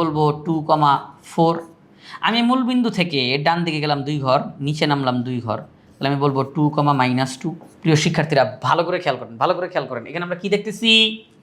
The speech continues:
টু, টু, টু, টু, টু। এক্স এর মানটা কিন্তু সমান, এক্স এর মানটা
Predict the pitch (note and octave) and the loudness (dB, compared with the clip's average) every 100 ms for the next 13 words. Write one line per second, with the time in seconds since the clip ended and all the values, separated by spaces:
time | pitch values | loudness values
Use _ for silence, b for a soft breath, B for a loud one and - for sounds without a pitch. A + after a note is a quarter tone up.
0 | _ b b b - G#3 G#3 G3+ G3+ F#3+ | _ b b b 2 6 8 8 6 4
1 | F#3 F3+ F3 E3 D#3 C#3+ B2+ - - - | 4 4 4 2 0 -2 -4 -6 -14 -20
2 | - F#3 F#3 - G#3 G3+ G3 F#3 F3+ D3+ | -4 -2 -2 2 2 4 2 0 -2 -2
3 | - C3+ B2 G#2 b b b - G3+ G#3 | -2 -2 -2 -6 b b b -4 -4 2
4 | A3+ A3+ A3+ | 2 4 2